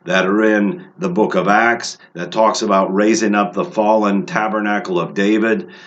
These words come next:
uh, walling up its breaches, rebuilding its ruins. It ends with a message of hope,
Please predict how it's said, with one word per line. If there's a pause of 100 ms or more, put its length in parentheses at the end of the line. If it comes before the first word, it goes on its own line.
(160)
uh,
walling
up
its
breaches,
rebuilding
its
ruins.
It
ends
with
a
message
of
hope,